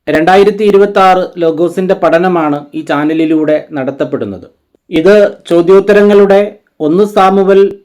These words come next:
നാലാം അധ്യായത്തിൽ നിന്നുള്ള ചോദ്യോത്തരങ്ങളാണ്. സമാന വാക്യങ്ങൾ ഉൾപ്പെടെ നൂറ്റി ഇരുപത്തെട്ട് ചോദ്യോത്തരങ്ങളാണ് ഇതിൽ ഉൾപ്പെടുത്തിയിട്ടുള്ളത്.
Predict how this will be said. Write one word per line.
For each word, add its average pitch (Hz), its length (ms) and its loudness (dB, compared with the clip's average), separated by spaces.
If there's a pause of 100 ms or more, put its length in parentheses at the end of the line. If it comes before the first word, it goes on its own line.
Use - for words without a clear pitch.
നാലാം 170 420 0
അധ്യായത്തിൽ 180 640 -2
നിന്നുള്ള 175 600 -2
ചോദ്യോത്തരങ്ങളാണ്. 156 760 -2 (320)
സമാന 170 320 0
വാക്യങ്ങൾ 196 440 2
ഉൾപ്പെടെ 190 500 0 (180)
നൂറ്റി 170 300 -4
ഇരുപത്തെട്ട് 190 760 0
ചോദ്യോത്തരങ്ങളാണ് 180 920 0
ഇതിൽ 165 260 -4
ഉൾപ്പെടുത്തിയിട്ടുള്ളത്. 151 880 -4